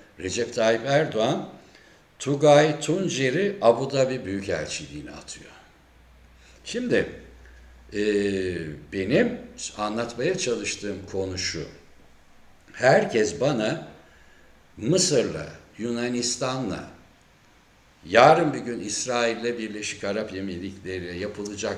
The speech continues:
bütün bu flörtleri geçersiz gördüğümü söylediğimde, "Ardan Bey,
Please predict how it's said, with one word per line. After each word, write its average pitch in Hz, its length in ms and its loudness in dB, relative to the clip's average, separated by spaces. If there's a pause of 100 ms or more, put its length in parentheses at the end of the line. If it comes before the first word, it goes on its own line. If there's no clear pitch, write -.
(120)
bütün 175 400 -8
bu 107 80 -4
flörtleri 110 1000 -2 (500)
geçersiz 127 760 4
gördüğümü 101 540 0
söylediğimde, 101 1000 -2
"Ardan 123 480 4
Bey, 123 240 0